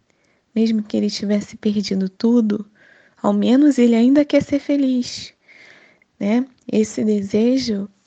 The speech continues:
é muito significativo, né? Perante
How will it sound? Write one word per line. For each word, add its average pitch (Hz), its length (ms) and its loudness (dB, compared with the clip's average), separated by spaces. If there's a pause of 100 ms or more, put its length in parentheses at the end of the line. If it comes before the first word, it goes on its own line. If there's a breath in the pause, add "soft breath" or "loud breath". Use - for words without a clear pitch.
(480 soft breath)
é 208 100 -2
muito 226 240 -2
significativo, 254 1300 -4 (1300 soft breath)
né? 202 200 -2
Perante 208 1000 -2